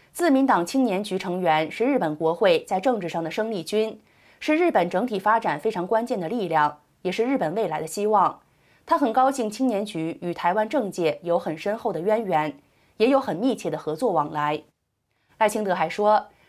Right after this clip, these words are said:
除了台湾民众到日本、日本民众到台湾来旅游之外，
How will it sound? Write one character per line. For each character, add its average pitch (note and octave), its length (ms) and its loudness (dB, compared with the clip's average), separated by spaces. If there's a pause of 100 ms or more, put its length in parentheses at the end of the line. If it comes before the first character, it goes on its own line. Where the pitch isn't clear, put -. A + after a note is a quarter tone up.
除 D4+ 120 0
了 D#4 100 6
台 B3+ 200 4
湾 C#4 140 4
民 G3 180 -2
众 A#3 160 2
到 A3 160 4
日 C4 200 4
本、 D3 340 2 (100)
日 C#4+ 140 0
本 D#3+ 160 0
民 D#3 200 -6
众 G#3+ 200 0
到 F#3 120 0
台 E3 200 -4
湾 G#3+ 140 -2
来 G3 100 -2
旅 E3+ 140 -4
游 D#3+ 160 -4
之 F#3 160 -4
外， E3+ 320 2